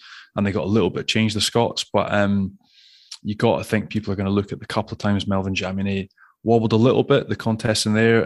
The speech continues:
and you'd think again, if Villiers comes back in or if it's Moefana, they're gonna get tested as well. So I think it'll be difficult for Wales. We touched on it last week, Benji, with the lack of personnel and injuries, a few people coming back in with Faletau, but I think tactically,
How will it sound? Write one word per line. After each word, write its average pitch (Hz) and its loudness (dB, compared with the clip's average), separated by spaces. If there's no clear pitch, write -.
and 107 -6
you'd 104 -6
think 107 -2
again, 104 2
if 98 -10
Villiers 104 2
comes 98 -2
back 104 -4
in 131 4
or 110 4
if 98 -2
it's 87 -8
Moefana, 123 2
they're 107 0
gonna 101 0
get 98 -6
tested 101 -2
as 92 -2
well. 95 0
So - 0
I - 0
think 175 2
it'll 131 4
be 110 -4
difficult 160 0
for 110 -4
Wales. 107 0
We 110 -6
touched - -4
on 104 0
it 73 -2
last 107 0
week, 107 -2
Benji, 104 0
with - -16
the 107 2
lack 107 0
of - -10
personnel 120 2
and 113 4
injuries, 123 4
a 104 -8
few 110 -4
people 104 -8
coming 98 -4
back 101 -6
in 123 6
with 101 -2
Faletau, 113 0
but 87 -2
I 95 -4
think 110 -2
tactically, 120 -2